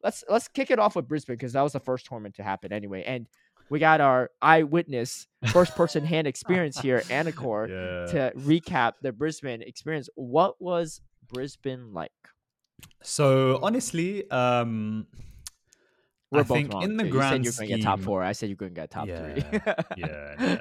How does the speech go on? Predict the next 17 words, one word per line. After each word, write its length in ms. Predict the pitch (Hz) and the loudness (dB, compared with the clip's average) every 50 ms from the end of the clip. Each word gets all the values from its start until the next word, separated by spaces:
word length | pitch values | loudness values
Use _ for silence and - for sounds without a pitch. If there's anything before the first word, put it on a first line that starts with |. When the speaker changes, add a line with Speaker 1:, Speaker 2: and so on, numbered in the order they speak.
| - - 135 | -4 -8 -8
Speaker 2:
it, 160 | 143 - 175 - | -6 -6 -6 -4
it 320 | 214 107 104 110 120 120 | -2 -2 -2 -2 -2 2
didn't 200 | 123 160 147 139 | 2 2 2 2
pan 220 | 127 123 135 123 117 | 2 4 4 4 4
out 120 | 117 113 110 | 4 2 2
that 120 | 107 104 104 | 0 0 0
well. 160 | 104 104 - - - 127 - | 0 -2 -2 -4 -16 -10 -2
Bruv, 300 | - 120 131 156 170 147 | 4 6 6 6 6 4
you 80 | 135 123 | 2 4
know 120 | 127 147 | 4 6
Speaker 1:
<laughs> 40 | 165 | 6
Speaker 2:
what? 280 | 170 175 180 180 - - - | 6 6 4 2 0 -4 -4
Yeah, 300 | 113 107 110 127 147 - | -2 2 2 2 2 2
as 140 | 131 123 - | 0 -2 -2
soon 240 | - - 170 190 196 | 0 -2 0 0 0
as 140 | 202 170 165 | -2 2 4
I, 280 | 170 160 151 143 123 | 4 4 4 4 0